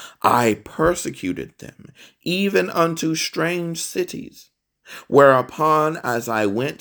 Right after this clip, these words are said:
to Damascus with authority and commission from the chief priest,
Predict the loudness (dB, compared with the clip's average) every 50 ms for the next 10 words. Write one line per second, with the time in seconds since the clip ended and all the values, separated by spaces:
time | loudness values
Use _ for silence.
0 | -16 -10 -6 -4 -2 -2 -2 -2 -2 -4 -4 -4 -6 -8 -10 -10 -8 -8 -8 -8
1 | -10 -14 -18 -20 -20 -20 -8 _ 2 2 2 2 -2 -6 -8 -6 -2 0 2 2
2 | 2 0 0 -4 -6 -6 -6 -6 -6 -8 -10 -10 -12 -14 -12 -12 -10 -6 -4 -4
3 | -4 -4 -4 -6 -6 -6 -6 -8 -10 -12 _ -20 _ _ -2 0 0 0 0 -4
4 | -6 -6 -8 -10 -12 -14 -16 -10 -6 -4 -4 -4 -6 -10 -16 -20 -20 -20